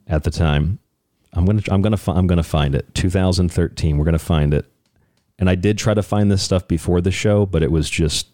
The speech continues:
there's just, as you can see, there's so many files. Old shows.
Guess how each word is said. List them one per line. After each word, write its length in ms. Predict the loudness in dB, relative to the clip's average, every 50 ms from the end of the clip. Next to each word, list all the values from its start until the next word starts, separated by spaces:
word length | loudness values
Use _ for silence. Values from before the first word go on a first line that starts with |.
| _ -2
there's 160 | -2 0 0
just, 280 | -2 -2 -2 -2 -2 -2 -2
as 220 | -2 0 0 0
you 80 | 0 0
can 120 | 0 0
see, 180 | -2 0 0 0
there's 180 | 0 0 0 0
so 160 | 0 0 0
many 140 | 0 -2 -2
files. 560 | -2 0 0 2 2 2 2 0 -2 -4 -10 -16 -20 -20 _ _ _ _ _ _ _ _ _ _ _ _ _ _ _ _ _ _ _ _
Old 280 | -2 0 0 0 0 0
shows. 720 | -2 -2 0 2 2 2 2 2 2 0 0 -2 -4 -6